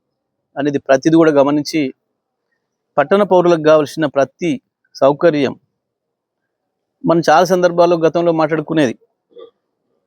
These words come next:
అమెరికాలో అయితే ఇట్లుంటాయంట, ఇంగ్లాండ్లో అట్లుంటదంట, ఫ్రాన్స్లో ఇట్లుంటాయంట అని చెప్పి.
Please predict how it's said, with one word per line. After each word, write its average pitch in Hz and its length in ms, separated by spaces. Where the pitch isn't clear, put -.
అమెరికాలో 151 460
అయితే 147 180
ఇట్లుంటాయంట, 143 500
ఇంగ్లాండ్లో 151 440
అట్లుంటదంట, 143 580
ఫ్రాన్స్లో 147 340
ఇట్లుంటాయంట 139 540
అని 127 240
చెప్పి. 104 220